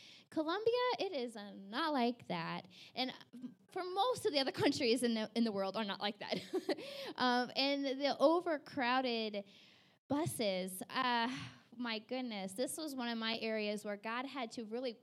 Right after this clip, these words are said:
prune my attitude, because every single time I would go on a tr-, public transportation, I would get pushed, I would fall, I would get kicked. I remember I was pregnant with Emma, and I literally was pushed, and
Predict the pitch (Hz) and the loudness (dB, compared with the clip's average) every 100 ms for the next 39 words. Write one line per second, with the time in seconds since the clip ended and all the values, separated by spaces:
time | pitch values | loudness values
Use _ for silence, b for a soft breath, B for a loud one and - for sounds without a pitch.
0 | - - 277 294 285 277 240 220 202 - | -14 -4 0 2 4 2 0 -6 -6 -4
1 | 226 240 226 - 190 185 202 240 226 - | -2 -2 -4 -6 -8 -6 -8 -6 -6 -4
2 | 330 403 415 339 294 269 233 220 226 233 | -2 -4 -6 -8 -6 -8 -8 -8 -8 -10
3 | 220 - 277 - 285 285 254 226 196 190 | -10 -12 -12 -2 -2 -2 -6 -8 -8 -8
4 | 190 185 220 208 180 185 - 415 - - | -8 -6 -6 -6 -10 -10 -4 -4 -4 -8
5 | 196 190 - 339 330 269 208 196 - - | -10 -12 -8 -4 0 2 0 -4 -8 -8
6 | 277 - B B B B - 330 349 311 | -8 -10 B B B B -2 0 2 4
7 | 254 226 - 311 277 254 220 214 220 - | 4 2 -2 -4 -2 -2 0 0 -2 -2
8 | 240 254 202 202 B B B B - 240 | -2 -2 -2 -6 B B B B -2 0
9 | 240 233 320 294 311 302 220 208 - - | 0 0 0 0 -2 -2 -2 -4 -8 -20
10 | _ - 349 202 - - - B B B | _ -10 -8 -8 -10 -10 -14 B B B
11 | 269 262 254 | 0 2 0